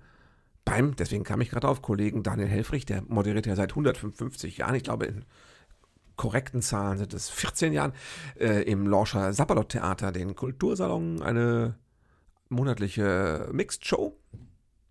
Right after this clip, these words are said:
eine sogenannte Hut-Show. Nicht, weil man dann Hut aufsetzt, sondern weil die Zuschauer keinen Eintritt zahlen, aber Austritt spenden und da kommen oft trotzdem ganz noble Summen für eine Mixed-Show zusammen. Und das war jetzt, nachdem das Sapperlot-Theater anderthalb Jahre lang zu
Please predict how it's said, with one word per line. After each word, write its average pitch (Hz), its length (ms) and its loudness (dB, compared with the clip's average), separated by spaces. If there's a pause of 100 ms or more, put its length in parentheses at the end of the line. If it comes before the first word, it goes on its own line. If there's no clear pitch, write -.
(100)
eine 76 100 -2
sogenannte 87 380 -4
Hut-Show. - 720 -2 (140)
Nicht, 107 200 -6
weil 78 80 -2
man 85 140 -2
dann 95 160 0
Hut 156 160 2
aufsetzt, 143 380 -2
sondern 107 180 0
weil 110 80 0
die 113 60 -2
Zuschauer 123 340 2
keinen - 240 0
Eintritt - 380 2
zahlen, 120 240 2
aber 117 180 4 (320)
Austritt 139 420 -2
spenden - 460 -4
und 110 160 -6
da 113 60 -8
kommen - 240 0
oft - 220 -10
trotzdem 127 340 -2
ganz 147 320 -2 (400)
noble 110 380 4
Summen 98 420 2 (300)
für - 140 -4
eine 107 80 2
Mixed-Show 104 580 -4 (280)
zusammen. 110 460 -6 (260)
Und 107 120 2
das 92 160 2
war 101 140 2
jetzt, 101 320 0
nachdem 110 220 -2
das 95 160 -2
Sapperlot-Theater - 760 -2
anderthalb 165 480 2
Jahre 101 220 0
lang 110 240 -4 (100)
zu - 460 -4